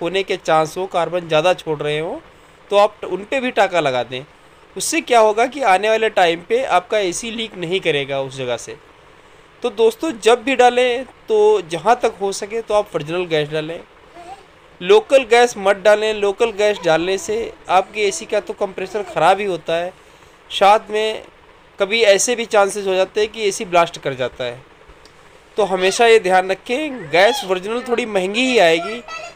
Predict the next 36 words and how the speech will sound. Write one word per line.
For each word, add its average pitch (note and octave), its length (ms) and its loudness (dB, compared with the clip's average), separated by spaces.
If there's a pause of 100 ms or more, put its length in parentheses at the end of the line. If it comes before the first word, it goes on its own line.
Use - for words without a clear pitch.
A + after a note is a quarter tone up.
(120)
कमाई G3 300 4
कम A3+ 220 4
होगी, G3+ 340 2
लेकिन A#3 460 0 (140)
आपका A#3 760 2 (600)
ये A3+ 120 2
मान A3 260 2
के A3 100 -2
चलो, B3 220 0
जो A#3+ 240 -4
कस्टमर A3+ 480 0
एक A3+ 140 4
बार A3+ 180 2 (180)
एसी F3+ 260 -2
में A3 160 -2
गैस G#3+ 220 2
आपसे A3 240 2
डलवा F#3+ 320 2
लेगा, F3+ 280 0
वो G3+ 100 -2
next G3+ 260 -6
time G3+ 220 -2
आपको F#3+ 280 0
ही G3+ 160 0
याद E3 160 0
करेगा, E3+ 360 -4 (500)
क्योंकि A3 200 -8
वैसी A#3+ 360 4
cooling A#3+ 380 -4
जब A#3 140 2 (340)
फ्लोरॉन A#3 340 4
कोई A#3+ 160 4
डालता F#3+ 380 4
ही A3 140 2
नहीं F#3 240 -4
है F3+ 100 -4